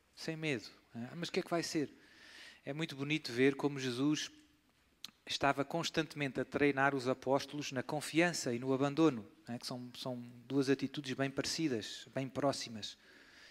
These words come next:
Quem confia, abandona-se, não é? Quando Jesus, por exemplo, mandou os doze apóstolos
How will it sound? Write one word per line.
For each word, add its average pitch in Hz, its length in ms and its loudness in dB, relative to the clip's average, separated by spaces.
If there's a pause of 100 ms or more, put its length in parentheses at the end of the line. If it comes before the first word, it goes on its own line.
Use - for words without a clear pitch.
(120)
Quem 127 140 -4
confia, 175 640 0
abandona-se, 113 800 -6 (160)
não 113 140 -8
é? 135 60 -12 (1000)
Quando 151 240 6
Jesus, 139 300 2
por 165 120 0
exemplo, 139 380 4
mandou 147 340 6
os 151 80 6
doze 160 220 6
apóstolos - 800 0